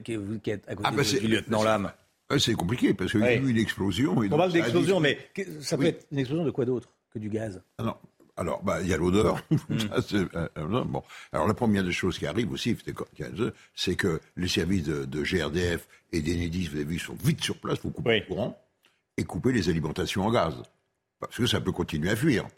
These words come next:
Speaker 2: Non, non, euh, ça a beau avoir explosé,
Speaker 1: Hmm.
Speaker 2: s'il y a une conduite qui est éventrée, ça continue à fuir.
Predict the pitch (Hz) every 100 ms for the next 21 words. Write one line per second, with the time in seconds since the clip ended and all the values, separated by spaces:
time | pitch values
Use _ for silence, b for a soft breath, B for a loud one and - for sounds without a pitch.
0 | _ _ - 113 - - - - 78 -
1 | - 78 92 85 80 80 78 110 147 135
2 | 107 92 - - 113 101 95 87 92 87
3 | 87 - 82 69 80 131 185 - - 76
4 | 78 82 78 117 156 92